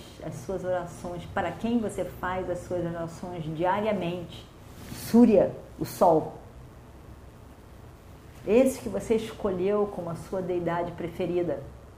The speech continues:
este Surya é o seu pai. Radeya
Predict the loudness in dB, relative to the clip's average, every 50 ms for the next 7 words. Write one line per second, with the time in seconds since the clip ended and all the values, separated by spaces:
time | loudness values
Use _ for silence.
0 | -20 -20 -20 -20 -20 -20 -20 -20 -20 -20 -20 -20 -20 -4 0 2 2 2 2 0
1 | -6 -12 -14 -14 -16 -16 -16 -18 -20 -18 -18 -18 -18 -20 -20 -20 -18 -18 -18 -16
2 | -16 -12 -4 0 0 2 2 2 -2 -2 -6 -10 -14 -16 -18 -18 -18 -18 -18 -20
3 | -20 -20 -8 -4 -4 -4 -4 -4 -6 -8 -8 -4 -4 -4 -4 -4 -8 -14 -16 -18
4 | -20 -20 -20 -20 -20 -20 -18 -18 -18 -18 -18 -18 -18 -18 -18 -18 -18 -16 -16 -16
5 | -16 -16 -18 -18 -14 -10 -10 -10 -10 -10 -14 -16 -16 -16 -16 -16 -16 -16 -18 -18
6 | -16 -14 -14 -12 -10 -6 -4 -2 0 0 2 2 2 2 2 0 0